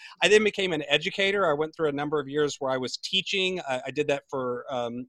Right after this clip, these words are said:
eleven or twelve years or so. I taught middle school, taught high school, I taught adult ed, did all sorts of stuff in that. And then I transitioned from that and I went into the corporate world,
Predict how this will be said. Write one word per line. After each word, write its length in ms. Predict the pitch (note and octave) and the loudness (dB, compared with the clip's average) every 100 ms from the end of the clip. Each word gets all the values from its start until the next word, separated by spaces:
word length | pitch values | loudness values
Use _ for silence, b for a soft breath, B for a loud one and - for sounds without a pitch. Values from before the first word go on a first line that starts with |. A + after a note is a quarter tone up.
| - | -2
eleven 320 | C#3 D3 C#3+ | 2 2 0
or 80 | B2+ | -6
twelve 280 | - D3 C3 | -4 -2 -2
years 320 | C#3+ D3+ D3 | -2 -4 -6
or 80 | D3 | -8
so. 360 | - D3 C#3+ | -4 0 2
I 80 | A#2+ | 0
taught 180 | - B2 | -2 -6
middle 180 | D3 E3 | 2 2
school, 300 | D#3 D3 C#3 | 2 -2 -4
taught 200 | C#3 B2 - | -2 -4 -2
high 140 | C#3+ | -2
school, 360 | C#3 - C#3 C3+ | -2 -2 0 0
I 80 | A#2+ | 0
taught 240 | B2+ B2 | -4 -8
adult 300 | A#2+ C#3 C3+ - | -2 -2 -2 -4
ed, 360 | C#3 C3+ C3 B2 - b b - | -2 0 -2 -4 -12 b b 0
did 100 | F#3 | 2
all 140 | - | 2
sorts 240 | D3 C3 | 0 -6
of 80 | B2+ | -8
stuff 220 | - C3 - | -4 -4 -4
in 140 | A#2 | -2
that. 340 | C#3+ E3 D#3+ D#3 _ _ _ - F#3+ F#3 - _ - | 2 4 4 0 _ _ _ -20 -20 -20 -20 _ -2
And 220 | D#3+ C#3+ | 0 4
then 160 | D3+ D3+ | 4 4
I 120 | D3 | 0
transitioned 680 | - D3 C3+ D3 - C#3 | 0 -2 0 -2 -4 -8
from 160 | B2+ C3 | -6 0
that 240 | E3 G#3 | 4 6
and 100 | F#3+ | 4
I 60 | C#3+ | -2
went 160 | C#3 C#3+ | -2 -2
into 240 | C3+ C3+ | -4 -6
the 80 | A#2 | -2
corporate 460 | - C#4 C4 F3+ | 4 4 4 -4
world, 380 | C#3+ C3 C3+ G#3 | -2 0 0 -2